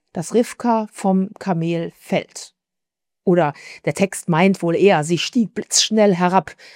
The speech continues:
als sie Yitzchak erblickte. Sie rennt einer Beziehung entgegen, die von Liebe geprägt sein wird. Es wird kein leichtes Leben werden, davon hören wir nächste Woche. Aber sie, die ein Herz für andere hat,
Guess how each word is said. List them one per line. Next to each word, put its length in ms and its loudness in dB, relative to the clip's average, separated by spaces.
als 200 -2
sie 80 -4
Yitzchak 580 -4
erblickte. 540 -6
Sie 200 -2
rennt 420 2
einer 240 4
Beziehung 540 0
entgegen, 640 2
die 100 0
von 220 -2
Liebe 420 2
geprägt 500 -14
sein 260 -14
wird. 360 -20
Es 160 -10
wird 160 -6
kein 220 -2
leichtes 540 2
Leben 340 -8
werden, 280 -8
davon 280 -2
hören 280 2
wir 80 2
nächste 340 0
Woche. 320 -6
Aber 280 4
sie, 440 0
die 100 -2
ein 140 0
Herz 460 -4
für 180 2
andere 400 -4
hat, 320 -6